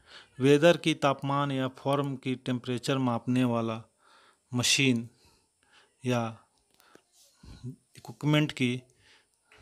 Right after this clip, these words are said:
आवश्यकता होती है, वो भी आपके फॉर्म में उपलब्ध होना चाहिए। वैष्णवी डेयरी फार्म आपको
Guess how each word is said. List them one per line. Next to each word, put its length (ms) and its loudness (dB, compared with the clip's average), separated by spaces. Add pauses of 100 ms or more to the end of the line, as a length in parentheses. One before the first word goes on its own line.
(420)
आवश्यकता 520 -2
होती 420 0
है, 380 -6 (380)
वो 120 -4
भी 180 0
आपके 340 -4
फॉर्म 440 -6
में 60 -2
उपलब्ध 480 -6
होना 320 -8
चाहिए। 540 -6 (960)
वैष्णवी 540 0
डेयरी 280 4
फार्म 420 -4 (460)
आपको 520 -4